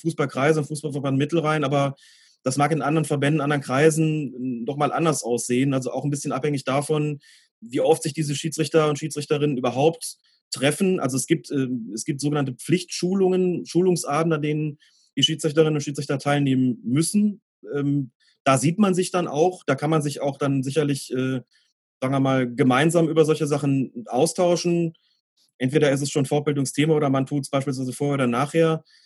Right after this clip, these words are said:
Ähm, wie oft die stattfinden, wie viele dann kommen, das ist, wie gesagt, äh, je nach, je nach Fußballkreis oder Fußballbezirk, ähm, sehr unterschiedlich. Ähm, in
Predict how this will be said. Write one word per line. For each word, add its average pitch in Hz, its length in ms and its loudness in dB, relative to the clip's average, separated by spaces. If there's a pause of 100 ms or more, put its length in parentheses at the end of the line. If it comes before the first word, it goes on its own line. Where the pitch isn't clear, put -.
(140)
Ähm, 127 220 0
wie 127 100 -2
oft 160 220 2
die 165 80 -2
stattfinden, 160 500 0
wie 135 80 0
viele 160 220 0
dann 151 160 0
kommen, 151 260 0
das 131 140 -2
ist, 135 160 -8
wie 139 60 0
gesagt, 139 420 -6
äh, 127 260 -2 (800)
je 135 160 -4
nach, 139 320 0 (500)
je 127 80 -4
nach 135 120 0
Fußballkreis 147 760 0
oder 139 140 -2
Fußballbezirk, 147 720 0 (400)
ähm, 127 320 0
sehr 139 240 2
unterschiedlich. 123 760 -2
Ähm, 110 520 -2
in 120 160 -8